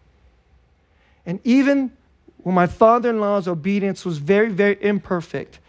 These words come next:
the grace of God through Jesus, I just feel it. It's like just flowing around that bed over all his children.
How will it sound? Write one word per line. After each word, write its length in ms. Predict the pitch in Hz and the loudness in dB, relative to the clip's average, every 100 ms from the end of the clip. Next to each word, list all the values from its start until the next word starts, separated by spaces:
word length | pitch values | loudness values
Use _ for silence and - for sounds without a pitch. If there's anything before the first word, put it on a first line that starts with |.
| _ _ | _ _
the 60 | - | -10
grace 580 | 147 196 202 208 - - _ _ _ _ _ | -2 2 2 2 -2 -16 _ _ _ _ _
of 140 | 170 143 | -14 -2
God 400 | 185 175 175 170 | 2 4 2 -2
through 120 | 160 | -10
Jesus, 600 | 135 - 196 165 170 - - | -10 -4 -4 -4 -8 -10 -14
I 40 | |
just 340 | 147 156 - - | -10 -10 -12 -6
feel 240 | 214 233 | 0 0
it. 60 | 165 | 0
It's 140 | 151 | 0
like 120 | 160 | -2
just 160 | - 165 - _ _ _ | -2 -10 -14 _ _ _
flowing 440 | - 214 220 226 | -6 2 4 4
around 560 | 202 175 180 196 196 220 _ - _ | 0 0 0 0 -4 -12 _ -20 _
that 300 | 175 180 147 | -2 -2 0
bed 380 | 180 202 165 - | 2 2 0 -4
over 240 | - 170 175 | -4 -4 0
all 360 | 185 208 220 | 2 2 0
his 220 | 202 214 | 0 0
children. 540 | 214 - 262 180 143 | -2 -6 -6 -6 -8